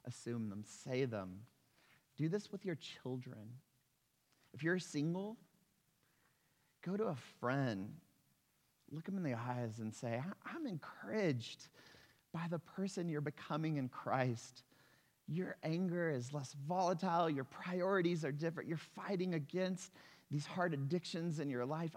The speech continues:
I'm really proud of you. I, I want you to feel that, that, that sentiment in this community. You know, the Lord's Supper that we celebrate every Sunday is worth it.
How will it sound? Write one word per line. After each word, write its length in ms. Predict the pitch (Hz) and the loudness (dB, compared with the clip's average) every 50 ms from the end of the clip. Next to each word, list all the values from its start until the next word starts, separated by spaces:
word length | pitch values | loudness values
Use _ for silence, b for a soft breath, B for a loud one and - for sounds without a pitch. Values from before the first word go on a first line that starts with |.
| - | -8
I'm 260 | - 254 349 330 320 254 | -10 -10 -8 -8 -6 -4
really 260 | 247 240 240 220 170 - | -4 -2 -2 -2 -4 -6
proud 580 | - - - - - 151 156 170 180 196 190 175 | -8 -18 -16 -14 -12 -10 -8 -4 -2 -2 0 0
of 180 | 165 143 127 135 | -2 -2 -2 -2
you. 440 | 127 120 120 117 101 92 87 82 95 - _ _ - b b b b b b b b b b b b b b b b b b b b _ _ _ _ _ _ _ _ _ _ _ _ - - | 0 0 2 2 0 -2 -4 -6 -10 -14 _ _ -20 b b b b b b b b b b b b b b b b b b b b _ _ _ _ _ _ _ _ _ _ _ _ -10 -4
I, 100 | 165 180 - - | -2 0 4 4
I 80 | 180 | 4
want 360 | 185 190 190 220 220 220 247 - | 4 4 2 0 -2 -2 -2 0
you 100 | 226 190 | 0 0
to 100 | 185 151 - - - - | 0 0 -2 -8 -12 -6
feel 420 | - 180 180 190 190 180 180 165 147 | -2 2 4 4 6 6 4 2 4
that, 240 | 139 143 117 113 - 131 127 | 4 4 2 2 2 2 2
that, 260 | 151 151 139 - - - 135 | 4 4 4 2 0 -2 0
that 260 | 135 156 156 - - | 0 0 0 -2 -6
sentiment 640 | - - - - 151 151 156 - 151 131 120 - - | -12 -10 -6 -2 -2 -2 -2 0 0 0 0 0 0
in 140 | 110 123 120 | 0 0 0
this 140 | 120 - | -2 -4
community. 680 | - - 139 120 113 120 117 113 110 98 92 85 87 113 131 - - _ _ B B B B B | -6 -4 -2 0 0 0 0 -2 -2 -2 -2 -4 -4 -6 -8 -14 -18 _ _ B B B B B
You 60 | 151 | 2
know, 80 | 160 | 2
the 100 | 160 165 | 2 2
Lord's 400 | 165 156 156 165 175 180 165 - | 2 2 2 2 2 2 0 0
Supper 380 | - - - 151 147 - 143 135 | -2 0 0 0 2 2 0 2
that 160 | 127 110 - | 2 0 0
we 160 | 123 139 131 | 0 0 0
celebrate 480 | 131 - - 117 135 135 127 131 117 107 | 0 0 -2 -2 -2 -2 0 0 0 0
every 200 | 117 143 160 156 | -2 -2 -4 -6
Sunday 600 | 151 - - 135 139 127 117 104 101 98 95 101 - - B B B B B B B B B | -6 -4 -2 -2 0 2 2 2 2 0 -2 -4 -8 -12 B B B B B B B B B
is 140 | 123 113 120 | -6 -4 0
worth 400 | 120 120 131 139 151 - - 104 | 2 4 4 4 4 0 -2 -6
it. 140 | 85 - | -8 -8